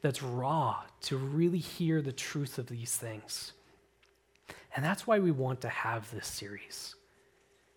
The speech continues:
That while we want to f-, first see that the Bible looks at this world honestly and says, "Yes, it is broken," we cannot stay in that spot.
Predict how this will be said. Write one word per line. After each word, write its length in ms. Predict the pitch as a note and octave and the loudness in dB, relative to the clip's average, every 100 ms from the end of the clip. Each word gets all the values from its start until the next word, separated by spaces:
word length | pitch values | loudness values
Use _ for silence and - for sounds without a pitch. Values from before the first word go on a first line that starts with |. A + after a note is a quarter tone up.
| _ - | _ 6
That 100 | D#3 | 6
while 680 | D#3+ D#3 D#3 D3+ G3 G3+ | 6 0 2 6 8 8
we 380 | F#3 D#3+ D3+ F3 | 6 2 4 8
want 260 | F3 F#3 F3+ | 8 8 6
to 60 | E3 | 0
f-, 160 | - - _ - | -6 -18 _ 4
first 260 | F#3+ - | 4 6
see 140 | - F3 | 4 6
that 160 | D#3 | 6
the 80 | D3 | 6
Bible 560 | - D3 F3+ F3 D#3 C#3 C3+ F#3+ | 6 6 6 6 6 4 2 4
looks 280 | G#3 - - | 4 2 2
at 160 | E3 | 2
this 220 | E3+ D3+ | 2 2
world 300 | D#3 D#3+ D#3 - | 4 4 4 4
honestly 420 | D#3 F#3 E3+ C#3+ | 4 4 4 2
and 100 | C#3 | 2
says, 280 | D3 B2+ C3 | 2 0 -2
"Yes, 560 | C3 E3 F#3 - - - - - | -4 0 2 2 -2 -6 -10 -2
it 100 | D3+ | 4
is 160 | D3 C3+ | 4 4
broken," 800 | C3 C#3+ C#3 F#3+ F#3+ F#3 A2 G2+ - _ _ _ _ _ _ _ _ _ _ _ _ - | -2 -2 2 2 2 0 -2 -4 -14 _ _ _ _ _ _ _ _ _ _ _ _ -4
we 80 | D#3 | -2
cannot 640 | - - - F#3 F3+ - | -2 -2 0 2 0 0
stay 520 | - - - C#3 D3+ | -2 -2 -2 2 2
in 140 | C3 A2 | 2 0
that 200 | A2 - | -4 -6
spot. 680 | - - G#2+ - - - | -8 -6 -6 -8 -10 -12